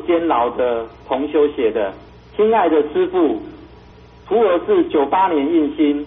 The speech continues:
以善人的身份回西湖道场接受印心，在整整十三年的牢狱生活，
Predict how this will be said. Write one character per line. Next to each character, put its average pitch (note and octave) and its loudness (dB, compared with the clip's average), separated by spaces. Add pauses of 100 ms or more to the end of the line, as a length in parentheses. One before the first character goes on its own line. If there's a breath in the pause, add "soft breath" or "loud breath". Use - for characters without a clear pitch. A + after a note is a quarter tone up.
(160)
以 D3 -2
善 E3+ -2
人 D3 2
的 D3+ 2
身 E3+ 0
份 C#3+ -2
回 C#3+ 0
西 F3+ -2
湖 C#3 -2
道 D#3+ 0
场 A2 -6
接 D3+ 2
受 C3 0
印 C3+ -4
心， B2 -8 (580)
在 F3+ 2 (600)
整 F#3+ -2
整 D3+ -2
十 D#3+ -4
三 F#3+ -4
年 D3+ 0
的 C#3+ 2
牢 C#3 2
狱 D#3+ -2
生 D3+ -2
活， G#2+ -2